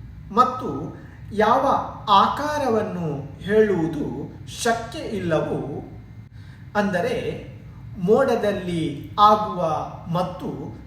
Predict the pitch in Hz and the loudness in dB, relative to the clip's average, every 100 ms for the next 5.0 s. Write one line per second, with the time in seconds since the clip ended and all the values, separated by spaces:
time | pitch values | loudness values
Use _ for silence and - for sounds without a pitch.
0 | - - 233 269 233 190 165 151 - - | -6 0 0 2 -2 0 0 0 -2 -4
1 | 180 175 277 311 - 226 - 180 185 165 | -2 0 -2 -4 -4 -6 -2 0 4 4
2 | 151 - - - - - - - 190 202 | 2 0 0 0 -4 -8 -14 -2 2 4
3 | - 269 277 254 175 156 160 - 131 160 | 2 2 2 4 2 0 -2 -6 -6 -8
4 | - - - - 214 320 - - 226 | -10 -16 -6 0 2 0 -6 -6 -2